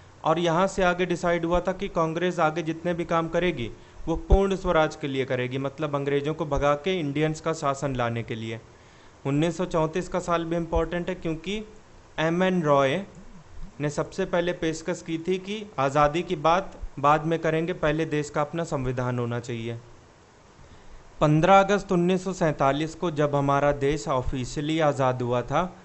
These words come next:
तो बिहार के नए गवर्नर चुने गए थे। बताइए कौन चुने गए थे? इनका नाम है जयराम दास दौलत राम, बी। बाकी इस समय बिहार के गवर्नर कौन है, ये बात आप कमेंट बॉक्स में बताइए।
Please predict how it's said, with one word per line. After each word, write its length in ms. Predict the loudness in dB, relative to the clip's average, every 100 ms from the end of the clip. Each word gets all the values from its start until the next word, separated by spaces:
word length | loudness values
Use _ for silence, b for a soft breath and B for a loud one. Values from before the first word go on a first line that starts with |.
| B B -6
तो 60 | -2
बिहार 420 | 0 4 4 4
के 140 | 2
नए 200 | 0 2
गवर्नर 460 | 0 0 2 2 0
चुने 300 | 0 0 0
गए 160 | 0 -2
थे। 120 | -4
बताइए 460 | -4 -2 -2 -2
कौन 260 | -2 0 0
चुने 280 | -2 -2 -2
गए 140 | -2
थे? 220 | -4 -6 -8 -14 -20 -12 -2
इनका 300 | 0 2 2
नाम 300 | 4 2 2
है 180 | 0 0
जयराम 560 | 2 4 2 2 0
दास 320 | 0 2 2
दौलत 420 | 0 0 0 -2 -2
राम, 280 | -2 -2 -6 -14 -14
बी। 300 | -6 -4 -6 -10 -20 -20 -20 -20 -20 -20 -20 B B B -2
बाकी 300 | 0 2 0
इस 160 | 0 0
समय 220 | 2 2
बिहार 300 | 4 4 2
के 140 | 0
गवर्नर 420 | -2 0 0 -2 -2
कौन 340 | 0 2 2
है, 100 | 0
ये 100 | 0
बात 260 | 2 2 0
आप 140 | -2
कमेंट 300 | -4 -4 0
बॉक्स 260 | 2 2 0
में 120 | 0
बताइए। 460 | 2 2 2 0